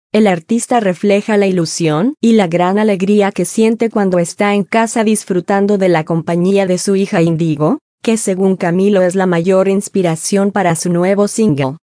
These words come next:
La canción fue compuesta y producida por Camilo y Edgar Barrera, con Andrés Castro en la composición y Nicolás Ramírez en la producción. El video de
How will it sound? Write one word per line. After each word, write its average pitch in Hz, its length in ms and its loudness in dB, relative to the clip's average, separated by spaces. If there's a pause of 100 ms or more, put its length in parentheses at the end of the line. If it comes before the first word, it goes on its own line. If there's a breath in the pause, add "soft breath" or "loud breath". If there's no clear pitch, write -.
(400)
La 190 220 2
canción 190 640 -2
fue 220 240 0
compuesta 196 600 0
y 196 100 2
producida 185 640 -2
por 190 220 -2
Camilo 190 460 0
y 196 140 2
Edgar 190 320 0
Barrera, 170 580 0 (240)
con 214 180 2
Andrés 190 440 0
Castro 214 420 -2
en 214 100 2
la 185 120 0
composición 170 840 -2
y 214 60 2
Nicolás 175 560 0
Ramírez 208 520 0
en 180 120 -2
la 156 80 -2
producción. 156 800 -2 (440)
El 214 200 2
video 208 340 2
de 165 240 0